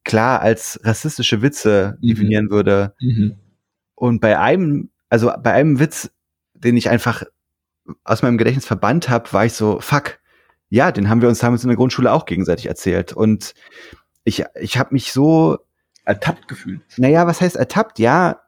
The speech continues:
Speaker 1: irgendwie auch nicht, weil ich's, weil ich weiß, dass ich's damals einfach nicht besser wusste.
Speaker 2: Ja, ja.
Speaker 1: Aber der Umstand, dass damals niemand da war, der mir deutlich gemacht hat,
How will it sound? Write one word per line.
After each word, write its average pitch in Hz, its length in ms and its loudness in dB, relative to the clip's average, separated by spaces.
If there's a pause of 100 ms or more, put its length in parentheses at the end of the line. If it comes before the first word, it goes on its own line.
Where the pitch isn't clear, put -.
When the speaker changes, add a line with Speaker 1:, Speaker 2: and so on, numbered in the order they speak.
(400)
Speaker 1:
irgendwie 165 320 2
auch 107 180 -2
nicht, 160 360 0
weil 113 140 2
ich's, 120 200 -6
weil 123 240 0
ich 101 160 -10
weiß, 175 280 0
dass 131 140 -2
ich's 120 100 -8
damals 123 260 2
einfach 120 240 0
nicht 117 160 -4
besser 110 300 0
wusste. 143 520 0
Speaker 2:
Ja, 120 240 4
ja. 110 160 -2 (200)
Speaker 1:
Aber 123 240 2
der - 180 2
Umstand, 104 760 -2
dass 131 380 0
damals 160 600 0
niemand 165 460 0
da 123 280 2
war, 120 180 2
der 117 140 2
mir 123 120 4
deutlich 123 360 0
gemacht 120 360 -2
hat, 117 360 -2